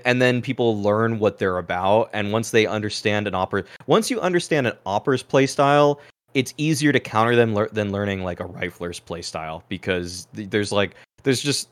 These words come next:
and, and just being an Opper in Premier before, like, there were peaks that I liked, and then it was, like, my first season of Premier, like, nobody knew what I was doing, and then the second season, people were kinda, like, they were ready for things that I was gonna throw at them. So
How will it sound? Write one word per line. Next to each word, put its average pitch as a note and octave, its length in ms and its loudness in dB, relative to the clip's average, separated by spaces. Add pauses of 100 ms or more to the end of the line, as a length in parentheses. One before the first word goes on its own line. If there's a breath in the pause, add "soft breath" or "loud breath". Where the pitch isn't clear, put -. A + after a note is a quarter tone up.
and, A#2+ 160 4
and A2 120 2
just A#2 280 -4 (140)
being B2 280 4
an G#2+ 80 0
Opper G2+ 340 2
in G2+ 100 -2
Premier G2 280 -2
before, G2 320 0
like, F#2+ 220 -2 (220 loud breath)
there D3 100 8
were E3 120 8
peaks F3 380 -4
that C#3 180 2
I A#2 140 6
liked, G2+ 540 2
and G2+ 200 -4
then G2+ 280 -4 (280 soft breath)
it - 60 -8
was, A#2 100 -2
like, G#2+ 120 4
my G#2 100 2
first D3+ 320 0
season B2+ 260 0
of A2+ 80 -2
Premier, G#2+ 380 2
like, F2+ 220 -4
nobody A#2 520 2
knew G#2+ 220 0
what G2 140 0
I F2+ 60 -2
was F2+ 140 -8
doing, F2 460 -2 (300 loud breath)
and A2+ 160 0
then G2+ 80 -4
the G2 60 -6
second C#3 320 2
season, G2+ 520 -4 (220 soft breath)
people G#2 180 2
were G2+ 100 2
kinda, G2+ 200 0
like, F2 300 0 (220)
they G#2+ 140 2
were F#2+ 120 -4
ready F#2 300 0
for F2 160 -8
things F2 240 -8
that F2 100 -6
I F2+ 60 -6
was F2 100 -10
gonna E2+ 180 -10
throw E2+ 220 -8
at D#2+ 100 -14
them. C#2+ 220 -16
So E2 480 -8